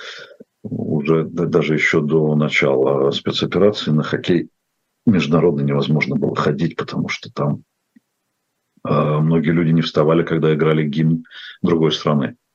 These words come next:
Финляндии или, или там Швеции, с кем мы там играли на турнире Первого канала, которого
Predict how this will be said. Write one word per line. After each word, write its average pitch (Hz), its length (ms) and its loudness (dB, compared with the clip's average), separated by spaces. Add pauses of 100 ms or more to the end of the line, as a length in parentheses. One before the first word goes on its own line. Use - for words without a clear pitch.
(240)
Финляндии 73 480 0
или, 69 300 -2
или - 160 -6
там - 180 -6
Швеции, - 400 -2
с - 60 -8
кем - 220 -6
мы - 60 -6
там - 220 -4
играли 71 320 0
на 69 200 -2
турнире 76 520 -2 (300)
Первого 71 280 2
канала, 71 460 0
которого - 460 -4